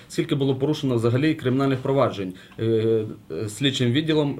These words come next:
фіскальної служби, тобто паном Чепелем, який він очолює. Значить, нам дали такі цифри, що було, е, порушено, е, за дев'ять місяців, за дев'ять місяців минулого року, дві тисячі чотирнадцять, сто п'ятдесят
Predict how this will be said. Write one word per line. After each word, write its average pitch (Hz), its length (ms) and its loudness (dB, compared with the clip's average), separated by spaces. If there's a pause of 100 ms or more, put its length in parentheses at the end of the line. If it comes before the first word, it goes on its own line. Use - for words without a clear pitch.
(120)
фіскальної 123 400 -2
служби, 117 420 -6
тобто 113 260 -4
паном 123 280 0
Чепелем, 98 300 -4
який 101 180 -8
він 104 80 -4
очолює. 90 360 -8 (320)
Значить, 120 260 -2
нам 175 280 0
дали 139 220 0
такі 143 200 -6
цифри, - 340 -4
що 123 160 -4
було, 127 400 2 (320)
е, 113 80 -2
порушено, 123 560 -2 (440)
е, 101 40 -2
за 113 180 2
дев'ять 117 560 -2
місяців, 110 520 -2 (320)
за 110 120 -2
дев'ять 117 220 2
місяців 110 400 -2
минулого 107 300 -2
року, 104 200 -4
дві 95 100 -8
тисячі 101 240 -10
чотирнадцять, 127 480 -4
сто 120 140 -2
п'ятдесят 117 340 -4